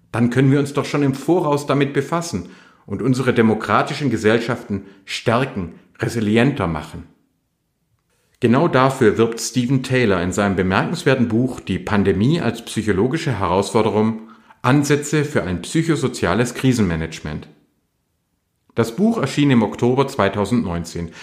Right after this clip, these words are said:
vor dem ersten Bekanntwerden von covid neunzehn in Wuhan, auf Englisch unter dem Titel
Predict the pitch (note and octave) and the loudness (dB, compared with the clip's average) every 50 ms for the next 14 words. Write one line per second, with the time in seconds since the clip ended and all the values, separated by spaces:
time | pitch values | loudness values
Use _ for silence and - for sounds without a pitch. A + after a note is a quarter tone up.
0 | - - - - - - - D#3+ F#3 F3+ - C3+ A#2 - - A2 G#2+ - - - | -20 -20 -20 -18 -6 0 2 4 4 4 4 2 2 2 2 0 -2 -2 -4 -6
1 | G2+ G#2+ G2+ - - A2+ A2 A2+ A#2+ A#2+ A#2+ C3+ B2+ - - G#2+ G2+ - G#2+ G2 | -4 -4 -2 0 0 0 0 2 2 2 2 0 -2 -2 -2 -4 -2 0 -2 0
2 | F#2+ F2+ F2 F#2 F2+ F2+ G2 - - B2+ A2+ - E2+ G#2+ G2 A2 B2 A2+ G#2 G2+ | 0 0 0 0 -2 -2 -2 -2 0 0 0 2 0 0 0 0 0 0 0 0
3 | F2+ E2+ E2+ E2+ E2+ - - _ _ _ - - G2+ F#2+ F#2 - - - - - | 0 0 -2 -4 -6 -10 -14 _ _ _ -4 0 0 0 0 -2 -8 -14 -4 0
4 | D#3 E3+ F#3+ D#3 B2 A#2+ - A2 G2 G2 - G2 G2 G2 - C#3 B2+ C3 D3 C#3+ | 2 4 4 4 2 2 0 -6 -6 -2 -2 -2 -2 -2 -2 -4 -4 -2 -4 -4
5 | C#3+ | -6